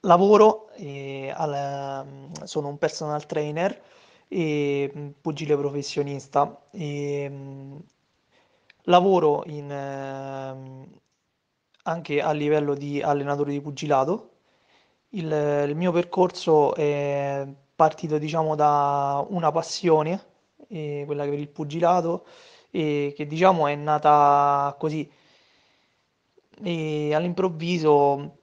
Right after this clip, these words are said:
mm, andando in palestra con degli amici, da lì è partito tutto il mio percorso ormai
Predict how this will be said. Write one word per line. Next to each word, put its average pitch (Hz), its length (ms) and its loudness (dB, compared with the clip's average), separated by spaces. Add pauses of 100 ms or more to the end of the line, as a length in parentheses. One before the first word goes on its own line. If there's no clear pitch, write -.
mm, 175 680 -16
andando 151 300 -2
in 151 80 -6
palestra 151 420 2
con 147 120 -6
degli 156 200 -2
amici, 156 640 -4
da 139 120 -2
lì 151 180 -4
è 147 60 2
partito 143 680 -6
tutto 156 260 -12
il 143 60 -8
mio 147 140 -6
percorso 147 560 0
ormai 143 520 -2